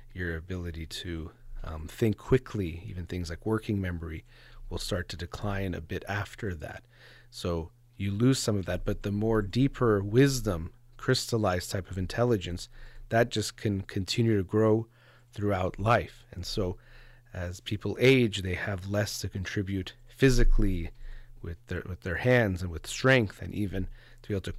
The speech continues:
think as quickly in certain ways, but there can be a depth to what they can contribute to us that can be quite valuable. And, you know, the old man and the sea, and the sea has so much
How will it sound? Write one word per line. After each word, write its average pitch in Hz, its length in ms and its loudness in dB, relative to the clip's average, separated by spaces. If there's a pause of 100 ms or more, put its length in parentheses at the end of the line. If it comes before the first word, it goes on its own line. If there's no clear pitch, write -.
think 104 300 -2
as 87 140 -6
quickly - 500 2
in 95 100 -2
certain 92 460 -2
ways, 113 460 4 (400)
but - 160 -6
there 92 120 -4
can 101 160 -4
be 92 120 -2
a 87 40 -4
depth - 540 0
to 92 400 -6 (380)
what - 240 -8
they 90 180 -4
can 90 400 -6 (1000)
contribute 101 600 0
to 92 280 -4
us - 260 -8
that 95 200 -10
can 95 180 -6
be 85 220 -6
quite - 340 -8
valuable. 87 580 -6 (460)
And, 82 200 -2
you 80 60 -2
know, 78 260 -4
the - 280 -8
old 92 280 -2
man 92 220 -2
and 85 140 -4
the 82 60 -10
sea, 98 380 -2
and 78 100 -8
the - 80 -12
sea 104 300 -6
has - 200 -10
so - 200 -8
much 85 380 -8